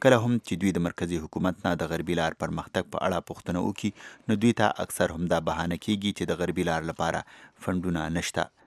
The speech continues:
د بلوچستان چیف سیکرټري د کمیټې په وړاندې ویلي، خیبر پښتونخوا او بلوچستان کې د غربي لار ځمکې اخیستو لپاره د وزیر اعظم نواز شریف لخوا جوړې کړې کمیټې تر اوسه یوه غونډه هم نه ده کړې او نه یې ځمکه اخیستې.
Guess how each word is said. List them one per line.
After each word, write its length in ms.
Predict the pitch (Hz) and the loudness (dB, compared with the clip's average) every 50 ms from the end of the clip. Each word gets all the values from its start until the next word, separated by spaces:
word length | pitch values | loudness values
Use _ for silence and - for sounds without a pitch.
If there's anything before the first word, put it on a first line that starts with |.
| _ _ _ - | _ _ _ -4
د 80 | - - | -2 0
بلوچستان 540 | - - - - 80 - - 90 85 87 - - | 0 -2 -2 -4 -6 -6 -2 -2 -2 -2 -4 -6
چیف 160 | - - - - | -8 -6 -6 -8
سیکرټري 280 | 80 - - - 101 95 85 | -10 -8 -4 -2 -2 -2 -2
د 120 | 85 - - | -2 -4 -4
کمیټې 300 | 82 85 82 - 85 82 - - | -4 -4 -4 -4 -6 -6 -4 -4
په 80 | 82 | -2
وړاندې 240 | 85 82 80 80 78 76 87 | -2 -2 -2 -2 -2 -2 0
ویلي، 180 | 98 101 98 - - - - - - - - | 2 2 0 0 -4 -10 -20 -20 -18 2 4
خیبر 260 | 131 120 120 117 110 - - | 8 10 10 8 8 4 -2
پښتونخوا 480 | - - - 98 92 - - 95 - - - | -4 -2 -4 -4 -2 0 2 2 2 4 2
او 100 | - 87 90 | 0 2 2
بلوچستان 560 | 87 85 80 - 92 - - 101 95 95 90 | 0 0 0 -2 -6 -2 0 2 2 2 0
کې 160 | - 92 82 | -2 -2 -2
د 120 | 87 82 - 85 | -2 -2 0 -2
غربي 260 | 87 80 92 87 90 | 0 0 2 4 4
لار 200 | 90 90 87 85 | 4 4 2 0
ځمکې 220 | 92 90 85 - - - - - | -2 -2 -2 -4 -8 -10 -10 -8
اخیستو 380 | - 82 - - - 107 107 98 | -8 -8 -6 0 2 4 4 4
لپاره 320 | - - 90 87 90 87 - - - - - - - - 98 | 2 2 0 0 0 -2 -4 -10 -18 -20 -20 -20 -4 -2 0
د 120 | 85 80 | 0 2
وزیر 220 | 82 82 87 85 82 | 0 0 2 2 2
اعظم 220 | 82 95 92 92 87 82 | 2 2 0 0 0 0
نواز 300 | 80 80 80 76 - - | 0 0 -2 -2 -2 -4
شریف 280 | 90 87 101 98 - - | -2 -2 -2 -4 -6 -10
لخوا 680 | - - - - _ - 95 92 85 - - 98 92 | -20 -20 -20 -20 _ -2 0 0 0 4 6 6 6
جوړې 260 | 87 80 85 80 82 - | 6 4 2 0 0 0
کړې 160 | - 117 117 107 - | 0 0 -2 0 0
کمیټې 500 | 104 87 87 85 - 87 85 85 - - | -2 -2 0 0 0 0 -2 -2 -2 -4
تر 140 | 85 - - | -4 -2 -2
اوسه 280 | 85 - - 82 85 85 82 | -2 -2 -2 -2 0 0 2
یوه 180 | 82 85 85 | 0 0 0
غونډه 320 | 90 87 87 82 - - 78 120 | 2 0 0 0 0 -2 0 2
هم 120 | 123 110 92 | 2 2 2
نه 100 | 76 90 | 0 -2
ده 100 | - - | -4 -4
کړې 180 | - 85 85 - - - - - - _ _ - | -4 -4 -4 -6 -10 -18 -20 -20 -20 _ _ -2
او 80 | 90 90 87 | 0 0 0
نه 160 | 87 87 85 80 | 0 0 -2 -2
یې 20 | 76 - | -4 -4
ځمکه 340 | 82 87 78 - - - - - - - | -4 -4 -4 -4 -6 -6 -6 -6 -10 -8
اخیستې. 440 | - 92 - - - 85 - - | -6 -6 -6 -4 -6 -6 -8 -8